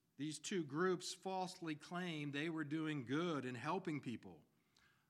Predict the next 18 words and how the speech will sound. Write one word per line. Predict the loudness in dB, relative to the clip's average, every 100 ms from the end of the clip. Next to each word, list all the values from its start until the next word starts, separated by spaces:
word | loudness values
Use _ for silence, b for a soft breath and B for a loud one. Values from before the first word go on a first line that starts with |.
| -14
Uh, | -10
magicians | -8 -2 2 2 0 -2
set | -4 -2 0
up | 0 -2
shops | 2 4 4 2
in | -4
the | -2
marketplace | -2 0 0 -2 -6 -4 -2 -4 -6
to | -8
sell | -4 -2 0 2
their | 2
magic | 2 2 2 0 -4
scrolls | -4 -6 -2 -2 0 0 -2 -4
and | -6 -6
their |
bracelets | -6 -2 0 0 -2 -6 -6 -8 -10 -12 B B B
and | -8 -4
necklaces. | -2 -2 -4 -6 -8 -10 -12 -16